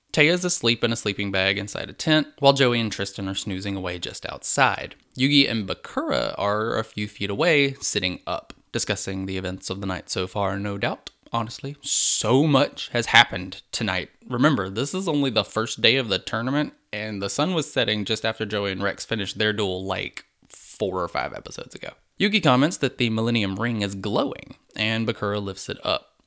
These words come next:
We then see that it's just one of its dangly bits that's glowing, but it's also pointing to something. See also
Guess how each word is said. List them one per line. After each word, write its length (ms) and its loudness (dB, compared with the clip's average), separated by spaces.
We 100 2
then 160 2
see 160 0
that 240 4
it's 680 0
just 400 -2
one 300 0
of 100 0
its 320 -2
dangly 460 2
bits 400 -4
that's 200 -6
glowing, 560 0
but 280 4
it's 160 -2
also 260 0
pointing 560 -4
to 80 -4
something. 540 -10
See 240 -6
also 520 -4